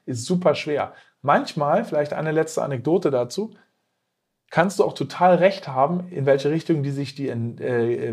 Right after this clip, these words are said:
Industrie entwickelt und trotzdem auf die falschen Pferde setzen. Als das Internet zum Beispiel damals, ich kann mich noch erinnern, achtundneunzig, neunundneunzig, zweitausend. Und dann, die Optimisten haben gesagt,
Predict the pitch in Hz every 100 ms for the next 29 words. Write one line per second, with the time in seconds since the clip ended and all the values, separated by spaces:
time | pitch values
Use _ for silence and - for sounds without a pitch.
0 | 113 139 120 110 - 240 269 135 107 -
1 | 170 - - - 135 - 175 214 - 214
2 | 202 147 143 - 147 135 135 120 170 165
3 | 107 104 87 87 - 127 127 113 202 226
4 | 214 170 175 147 143 - 135 131 127 120
5 | - - 127 - 143 151 123 120 165 110
6 | 107 - 151 - 139 131 127 139 147 135
7 | - 113 135 160 117 - - _ _ _
8 | _ _ _ _ _ _ _ _ _ _
9 | 143 135 147 165 143 143 143 - 160 202
10 | 185 160 160 151 151 151